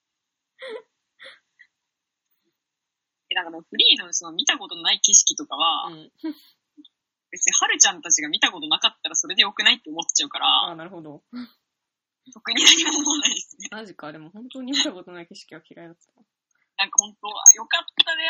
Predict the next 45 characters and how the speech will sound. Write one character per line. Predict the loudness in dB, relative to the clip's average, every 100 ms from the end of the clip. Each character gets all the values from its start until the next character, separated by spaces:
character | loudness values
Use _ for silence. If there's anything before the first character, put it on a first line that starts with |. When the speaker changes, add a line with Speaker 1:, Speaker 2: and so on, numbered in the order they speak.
| -4 -4
Speaker 1:
見 | -6
た | -4
こ | 0
と | 4
な | 4
い |
景 | 6
色 | 2 2
見 | 4
れ | 6
ね | 6 2
え |
ぐ | 2
ら |
い | -2
の |
感 | -2 0
じ |
だ | 2
か | 2 0 -2 -6
ら。 |
Speaker 2:
マ | -8
ジ | -8 -10
か | -8 -8
よ、 | -10
も | -12 -10
う。 | -10 -12 _ _ _ _ _ -16 -16 -16 -20 _ _ _ _ _ _ _ _ _ _
そ | -14
の | -12
思 |
想 | -12 -12 -10 -8
も | -8
ち | -12 -16
ょ |
っ | -18
と | -20 _ _ -14
嫌 | -14
い |
な | -12
ん | -16
だ | -18
よ |
な。 | -18 -14
な |
ん、 | -14